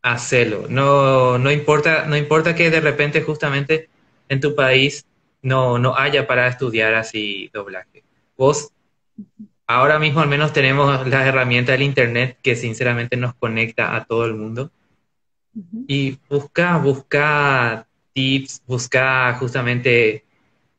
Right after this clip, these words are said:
Speaker 1: hay, hay muchísimos, eh, programas o páginas donde justamente te enseñan a, a trabajar la voz. Incluso podés empezar a estudiar canto, podés empezar a estudiar locución,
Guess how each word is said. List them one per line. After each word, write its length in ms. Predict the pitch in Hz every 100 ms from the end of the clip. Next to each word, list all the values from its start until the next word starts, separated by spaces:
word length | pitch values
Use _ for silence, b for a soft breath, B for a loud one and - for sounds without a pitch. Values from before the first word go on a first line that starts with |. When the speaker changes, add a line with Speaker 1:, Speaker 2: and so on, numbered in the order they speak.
| _
Speaker 1:
hay, 340 | 127 127 123 123
hay 200 | 127 123
muchísimos, 840 | 127 123 - 131 - 135 135 127 -
eh, 420 | 135 123 117 113 110
programas 580 | 127 113 117 123 127 127
o 120 | 120
páginas 520 | 120 117 127 123 123 - _ _ _ -
donde 220 | 127 123
justamente 540 | 131 135 131 127 123 120
te 100 | 117
enseñan 500 | 110 120 120 120 -
a, 420 | 117 113 107 - _ _
a 120 | 117
trabajar 520 | 110 113 110 120 120
la 120 | 117 107
voz. 580 | 113 127 135 131 - - _ _ _
Incluso 680 | 123 127 139 143 135 - - _ _ _
podés 280 | 123 120 123
empezar 380 | 127 117 120 120
a 40 |
estudiar 380 | 117 113 107 104
canto, 300 | 117 120 120
podés 180 | 113 117
empezar 360 | 117 117 113
a 40 | 110
estudiar 320 | 117 110 110
locución, 560 | 113 113 - 120 117